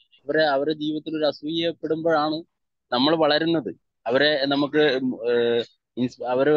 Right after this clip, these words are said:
നമ്മളെ മോ-, അവര് നമ്മളെ മോട്ടിവേറ്റ് ചെയ്യുന്നത്, അവര് inspire ചെയ്യുന്നത്, അത് ഒരർത്ഥത്തിൽ നല്ലൊരു വികാരമാണ്. പക്ഷെ അതിനെ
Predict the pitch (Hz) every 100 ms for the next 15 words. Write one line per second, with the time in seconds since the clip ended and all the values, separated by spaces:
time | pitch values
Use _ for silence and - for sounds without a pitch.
0 | 151 147 147 147 147 135 - 113 123 131
1 | 147 147 147 139 131 143 143 143 131 107
2 | 90 - 113 135 135 - 131 117 - 143
3 | 143 131 131 131 113 101 101 _ _ _
4 | _ _ _ _ - 104 147 156 151 147
5 | 160 156 160 - 127 123 139 156 147 135
6 | 139 135 101 - - 131 120 104 104 113